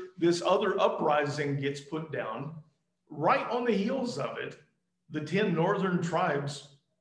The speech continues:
leave David and they follow this guy. This,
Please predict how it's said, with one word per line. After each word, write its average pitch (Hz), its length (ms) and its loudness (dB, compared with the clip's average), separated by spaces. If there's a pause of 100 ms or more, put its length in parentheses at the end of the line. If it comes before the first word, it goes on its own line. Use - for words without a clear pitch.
(180)
leave 156 400 0
David 165 380 2
and 120 100 -6
they 135 140 -4
follow 156 420 0
this 151 220 -2
guy. 139 580 -4
This, - 300 -12